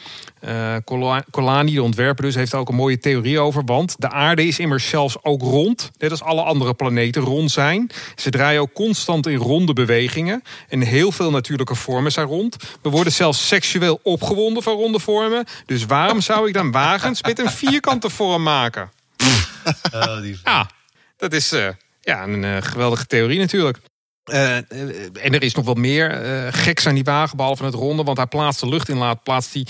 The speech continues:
Speaker 1: voor de cockpit. Maar besluit ook nog eens dat er maar één achteruitkijkspiegel nodig is voor deze auto. Dat mocht toen allemaal trouwens nog. En, eh, die plaatst hij, eh, in het midden van de wagen op een draagarm. Daar zit dus het spiegeltje. Nou, je moet hem echt maar eens googlen. Het is echt een,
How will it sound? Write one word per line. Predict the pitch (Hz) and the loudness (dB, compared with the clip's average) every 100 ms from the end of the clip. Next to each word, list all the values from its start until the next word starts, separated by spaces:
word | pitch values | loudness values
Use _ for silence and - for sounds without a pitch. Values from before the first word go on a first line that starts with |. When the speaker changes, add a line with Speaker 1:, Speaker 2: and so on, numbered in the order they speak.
| - - | -10 -16
Speaker 1:
voor | - - 147 | -8 0 2
de | 123 - - | 0 -4 -4
cockpit. | 156 - 185 214 120 | -4 0 2 2 2
Maar | 120 135 | 2 2
besluit | 139 147 139 131 - - - | 0 2 0 -2 -12 -20 -6
ook | - 247 233 | 0 2 2
nog | 165 113 | 0 2
eens | 120 147 | 0 -2
dat | - 135 | -2 -2
er | 131 | 0
maar | 147 | 0
één | - 214 220 | 2 2 2
achteruitkijkspiegel | - - 143 139 143 170 - 196 185 | -2 -2 0 0 0 -2 -2 -6 -2
nodig | 180 180 - | -2 -2 -4
is | 165 | -4
voor | - | -2
deze | 165 170 - | -2 0 -2
auto. | 165 170 196 | -2 -2 -2
Dat | 147 | -2
mocht | 101 120 - | -2 -4 -4
toen | 117 | -4
allemaal | 110 104 | -4 -6
trouwens | 101 - 101 107 | -8 -4 -4 -2
nog. | 123 180 - - - - | -4 -6 -10 -14 -10 0
En, | 131 143 | 0 2
eh, | 147 | 0
die | 139 | 0
plaatst | - 147 185 202 - | 0 2 4 2 0
hij, | 214 208 | -2 -4
eh, | - 156 151 | -2 0 0
in | 175 | 0
het | 143 117 | 0 2
midden | 123 208 247 | 2 2 2
van | 185 | 0
de | 127 | -2
wagen | 107 127 185 180 196 | 0 2 2 0 -2
op | 170 | 0
een | 151 | 0
draagarm. | 139 139 147 139 127 123 113 101 95 - - | 2 2 4 2 0 0 0 -2 -6 -14 -10
Daar | 120 | -6
zit | 151 | -4
dus | 139 | -4
het | 147 | -4
spiegeltje. | - - 147 127 120 - 95 - - - | -4 -2 -2 -2 -2 -4 -10 -16 -20 -12
Nou, | - | -10
je | 95 | -6
moet | 107 | -6
hem | 113 | -6
echt | - | -4
maar | 117 | -4
eens | 113 | -2
googlen. | 131 117 107 | -2 0 0
Het | 120 | 0
is | 120 | -2
echt | 113 | -2
een, | 107 | -4